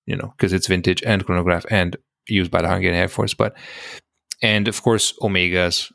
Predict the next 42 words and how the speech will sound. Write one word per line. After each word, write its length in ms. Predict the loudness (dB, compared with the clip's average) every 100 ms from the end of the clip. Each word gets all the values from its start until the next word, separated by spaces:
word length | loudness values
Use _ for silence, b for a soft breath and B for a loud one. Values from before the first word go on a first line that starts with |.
| -14
I 40 |
have 300 | -6 -6 -6 -14 _ _ _ -10
a 60 |
lot 180 | -6 -4
of 120 | -4
those. 420 | -4 -4 -2 -4 -4 _ _ _ _ _
So, 280 | 0 2 4
you 140 | 2
know, 60 | 2
I 80 | 2
have 100 | 2
certain, 420 | 2 0 0 -6 _
certain 320 | -2 0 -2 -2
themes. 480 | 0 0 0 -2 -4 _ _ _ -4
Um, 580 | -2 0 0 0 -4 -8 _ -18
with 320 | -4 2 2 2
the 80 |
jerseys, 420 | 2 2 2 0 -2
it's 100 | 0
a 60 |
bit 180 | 0 0
different. 400 | -2 -6 -16 -20 B B B
And 340 | 2 2 0 -6 _
to, 380 | 0 4 4 2
to 180 | 2 2
answer 300 | 2 2 0
the 100 | 0
second 300 | 0 -2 -2
part 160 | -2 -2
of 120 | -2
the 80 | -2
question, 380 | -2 -2 -4 -2
like, 220 | -2 -4 _ _ -8
do 180 | -2 2
I 180 | 2 0 _ _ _ -20 _ -20 -20 -18 -8
look 260 | -2 -2
for 180 | 0 0
stuff 360 | 0 0 -2 0
that 140 | -2
nobody 380 | 0 0 2 2
else 200 | 0 0
has? 240 | -2 -2